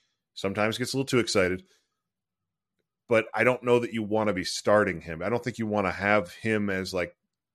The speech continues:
that's the guy you got the game plan for. So I'm curious if they can find another option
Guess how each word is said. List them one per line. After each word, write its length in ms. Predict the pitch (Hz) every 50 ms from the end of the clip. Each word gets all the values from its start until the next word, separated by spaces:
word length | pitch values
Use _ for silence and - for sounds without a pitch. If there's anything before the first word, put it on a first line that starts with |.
| _ _
that's 280 | - 98 107 107 - -
the 260 | 101 92 - 98 95
guy 340 | 85 82 - 101 98 98 98
you 180 | 95 95 90
got 240 | 82 92 92 85 - - _ _ _ _ _ _ _ _ _
the 80 | - 87
game 320 | 76 92 92 92 90 87
plan 340 | - - 85 76 69 67 69
for. 420 | - - - 76 67 57 50 - - _ _ _ _ _ _ _ _ _ _ _ _
So 600 | _ - - - 98 92 87 87 87 87 87 - _ _ _ _
I'm 260 | - 101 127 143 156
curious 560 | 151 - - - 143 135 131 127 117 107 -
if 80 | - 95
they 120 | - 101
can 160 | - - 87 82
find 360 | - - 101 98 101 98 95
another 260 | 90 87 87 85 78
option 580 | 80 82 85 87 - - - 80 71 71 73 78